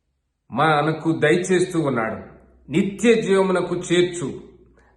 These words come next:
తన శరీర రక్తాలను మనకు ఇస్తూ ఉన్నాడు.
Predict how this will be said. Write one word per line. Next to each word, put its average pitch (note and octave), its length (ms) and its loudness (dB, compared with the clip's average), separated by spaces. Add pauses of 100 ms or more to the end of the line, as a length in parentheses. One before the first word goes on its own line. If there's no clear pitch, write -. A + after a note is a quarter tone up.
(120)
తన E3+ 140 2
శరీర A3 440 2
రక్తాలను C#3+ 540 -2
మనకు A#2+ 480 -8 (240)
ఇస్తూ A#2 360 -8
ఉన్నాడు. G#2 400 -6